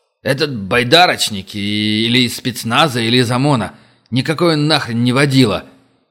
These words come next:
Стас делал вид, что перешнуровывает ботинок.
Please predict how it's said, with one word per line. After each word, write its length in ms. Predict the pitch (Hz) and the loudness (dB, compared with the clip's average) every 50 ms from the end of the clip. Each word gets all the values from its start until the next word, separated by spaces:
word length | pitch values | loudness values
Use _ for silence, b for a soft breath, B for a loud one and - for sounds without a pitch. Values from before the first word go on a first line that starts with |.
| _ _ _ | _ _ _
Стас 380 | - - - 127 117 107 - | -16 -4 -2 -2 -2 -2 -2
делал 320 | 117 123 117 113 113 113 113 | -2 0 0 2 2 0 0
вид, 260 | 117 143 143 143 - b b b b | 0 -2 -4 -4 -8 b b b b
что 200 | - - 147 139 | -6 -4 -4 -2
перешнуровывает 840 | 131 151 147 151 147 - 170 170 170 160 139 117 110 107 104 101 104 | 0 0 0 0 -2 -2 -2 2 4 4 4 4 2 2 2 0 0
ботинок. 640 | 104 123 127 127 - 165 139 113 92 82 - - | -2 -2 -4 -2 -2 -2 -2 -2 -2 -4 -6 -14